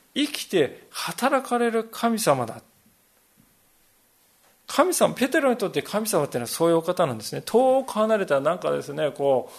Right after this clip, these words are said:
う、よくわからないところにいて、えー、私たちとほとんど何の関わりもないような、そういうお方ではない。あるいはまた、ずっとですね、動いて、えー、まあ、地震が起きたらコロンと倒れるような、えー、物質的な、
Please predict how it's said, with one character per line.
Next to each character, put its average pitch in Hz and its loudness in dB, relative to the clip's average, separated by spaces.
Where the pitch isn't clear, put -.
う、 - -6
よ 175 0
く 160 -2
わ 135 4
か 151 4
ら 202 8
な 226 6
い 202 2
と 156 0
こ 139 4
ろ 127 2
に 117 -2
い - -8
て、 247 -2
え - -6
ー、 - -6
私 170 0
た 247 2
ち - -4
と 151 4
ほ 131 0
と 240 0
ん 285 -2
ど 202 2
何 143 4
の 226 0
関 175 -6
わ 202 8
り 196 4
も 190 -2
な 190 6
い 139 4
よ 113 0
う - -8
な、 110 -6
そ 180 -2
う 220 2
い 220 2
う 185 2
お 165 -2
方 175 4
で 120 2
は 110 -4
な 117 -8
い。 - -16
あ 180 10
る 220 10
い - 6
は 202 6
ま 185 6
た、 175 10
ず 135 -4
っ - -2
と 180 0
で 170 -2
す 170 -6
ね、 156 2
動 151 6
い 147 6
て、 135 0
え 147 -2
ー、 - -8
ま 143 4
あ、 127 4
地 135 -10
震 160 -2
が 156 4
起 156 -8
き - -14
た 143 4
ら 127 4
コ 135 -4
ロ 147 2
ン 156 -4
と 135 -4
倒 135 4
れ 160 2
る 135 -2
よ 123 2
う - -4
な、 110 -6
え 147 -2
ー、 135 -4
物 131 -2
質 139 -4
的 143 -4
な、 135 2